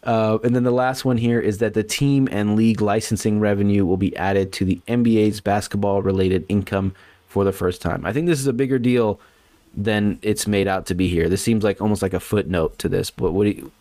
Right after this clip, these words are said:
what can you tell me about this, or do you know anything more about this?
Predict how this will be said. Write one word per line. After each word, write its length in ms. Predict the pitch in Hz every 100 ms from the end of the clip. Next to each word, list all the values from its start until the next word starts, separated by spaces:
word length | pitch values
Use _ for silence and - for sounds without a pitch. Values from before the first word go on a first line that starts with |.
| -
what 320 | 107 120 123
can 160 | 131 120
you 100 | 107
tell 240 | - 107
me 140 | 98 90
about 220 | 82 82
this, 140 | 87
or 60 | 87
do 100 | 90
you 100 | 95
know 160 | 95
anything 340 | 95 90 87 85
more 300 | 98 95 82
about 260 | 71 - -
this? 240 | -